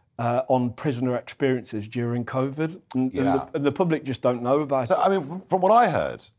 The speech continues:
Speaker 2: uh, with this,
Speaker 1: Yeah.
Speaker 2: Mark, that, that there were a lot of prisoners who effectively were in cells for, like, twenty-three hours a day.
Speaker 1: Twenty-three and three quarter hours a day.
Speaker 2: Really?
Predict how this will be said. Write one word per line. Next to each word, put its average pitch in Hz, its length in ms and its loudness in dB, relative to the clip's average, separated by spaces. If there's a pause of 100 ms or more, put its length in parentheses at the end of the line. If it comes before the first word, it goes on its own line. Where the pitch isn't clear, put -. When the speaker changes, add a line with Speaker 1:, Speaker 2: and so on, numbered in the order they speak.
(160)
Speaker 2:
uh, 64 100 -10 (160)
with 85 260 -8
this, - 380 -12
Speaker 1:
Yeah. 113 160 -8
Speaker 2:
Mark, 80 300 -6 (120)
that, 80 200 -8 (140)
that 90 180 -8 (300)
there 92 80 -10
were 87 80 -6
a 87 60 -6
lot 95 140 -4
of 90 100 -10
prisoners 80 480 -10 (800)
who 82 140 -12
effectively 80 440 -10
were 76 160 -8
in 78 140 -10
cells 78 580 -8 (520)
for, 87 100 -10
like, 78 180 -4
twenty-three 85 400 -10
hours 76 200 -8
a 71 40 -12
day. 78 420 -8
Speaker 1:
Twenty-three 147 540 -2
and 135 100 0
three 123 260 -2
quarter 117 340 -2
hours 113 280 -2
a 110 40 -8
day. 107 240 -4 (340)
Speaker 2:
Really? - 200 -20